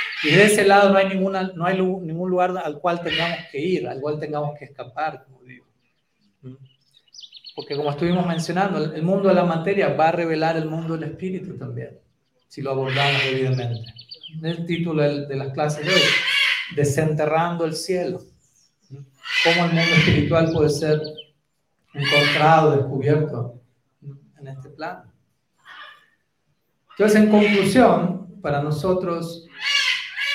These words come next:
este mundo, este universo, no es algo adverso. Muchas personas tienen esa idea.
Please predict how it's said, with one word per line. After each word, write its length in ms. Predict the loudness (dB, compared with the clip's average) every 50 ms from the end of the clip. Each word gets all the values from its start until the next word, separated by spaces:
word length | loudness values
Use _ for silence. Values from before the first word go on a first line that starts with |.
| -2 -2 -4 -4 -4
este 240 | -4 -2 -2 -2 0
mundo, 400 | 2 2 4 4 4 2 2 0
este 180 | 0 0 -2
universo, 920 | -4 -4 -2 -2 0 0 -2 -2 -4 -6 -6 -8 -8 -8 -10 -12 -14 -16 -14
no 200 | -12 -10 -8 -6
es 140 | -6 -4 -2
algo 280 | 0 0 2 2 2 2 0 0 -2 -6 -8 -12 -18 -20 _ _ _ _ _ _ _ _ _ _ _ _ _ _ _ _ _
adverso. 680 | -8 -8 -4 -4 -2 -2 -2 -2 -4 -6 -10 -10 -8 -6
Muchas 300 | -6 -4 -4 -4 -4 -4
personas 440 | -4 -6 -6 -4 -4 -6 -6 -2 -2
tienen 260 | 0 0 0 0 -2
esa 200 | -4 -4 -4 -4
idea. 420 | -4 -2 -2 -4 -4 -6 -8 -12